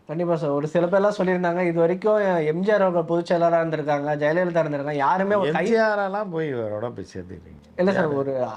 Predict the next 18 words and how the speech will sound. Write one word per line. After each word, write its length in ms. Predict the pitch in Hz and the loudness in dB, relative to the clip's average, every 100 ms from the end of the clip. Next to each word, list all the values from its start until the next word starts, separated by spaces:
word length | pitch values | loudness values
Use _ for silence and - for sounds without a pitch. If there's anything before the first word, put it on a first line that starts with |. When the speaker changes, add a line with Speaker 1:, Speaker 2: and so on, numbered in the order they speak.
| 127 | -2
Speaker 1:
வழக்குக்கு 440 | 143 208 233 254 233 | 2 2 0 0 2
பயந்து 240 | 214 226 | 2 2
யாரும் 240 | 202 208 185 | 2 2 2
ஓடுனதில்ல. 600 | 185 208 185 160 156 156 | 0 0 0 2 2 0
பொதுச் 300 | 170 220 247 | -2 -4 0
செயலாளர், 580 | 247 233 220 202 175 175 | 2 4 4 4 2 -2
பொதுச் 220 | 175 196 240 | -6 -4 0
செயலாளர் 380 | 220 196 208 | 2 2 2
ஒரு 180 | 226 196 | 0 0
வழக்குக்கு 380 | 151 185 202 202 | 2 2 0 -2
பயந்து 380 | 175 185 175 165 | 0 0 2 2
ஓடலாமான்னு 460 | 165 165 165 170 160 | 2 0 0 -2 -2
இருக்கு. 500 | 143 123 123 151 - - _ _ - | -6 -6 -8 -8 -10 -20 _ _ -2
ஆனா 320 | 156 202 185 | 0 0 0
பு-, 200 | 170 160 | 0 0
புசி 120 | 185 | -2
ஆனந்த் 340 | 226 202 185 160 | 0 0 -2 -4
பண்றாரு. 600 | 151 147 131 123 143 | -2 -2 -4 -6 -8